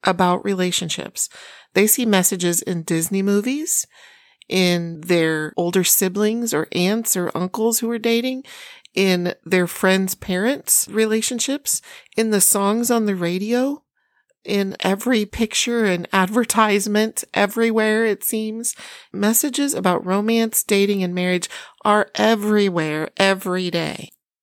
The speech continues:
If our kids are receiving messages from the world, don't you think we should have a clear message as well? So, Mom, what is your message? What do you believe about romantic relationships for your kids?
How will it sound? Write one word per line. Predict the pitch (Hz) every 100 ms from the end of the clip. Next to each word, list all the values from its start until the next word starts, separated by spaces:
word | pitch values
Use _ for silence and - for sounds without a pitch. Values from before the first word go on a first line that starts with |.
| _
If | - 180 -
our | 269 320
kids | - 208 185
are | 190
receiving | 180 - 196 208 220
messages | 190 - 160 160 - - -
from | - 196 185
the | 175
world, | 165 202 196 156 185 214 - _ _ _ _ _
don't | 180 196 -
you | 220
think | 214 190 196 - -
we | 180 185
should | 196 214 202
have | 202 180 180
a |
clear | - - 190
message | 185 175 - 170 180
as | 175
well? | 170 170 180 220 _ _ _ _ _ _
So, | - 190
Mom, | 190 196 254 427 -
what | 214 269
is | - 269
your | -
message? | 208 220 - - - - - _ _ _ _ _
What | 180 208 269 269
do | 277
you | 269 233 226
believe | 233 247 196 147 160 - - - _
about | - 190 180
romantic | 180 175 175 185 240 233
relationships | 190 160 - 165 165 -
for | -
your | 147
kids? | 143 - - - -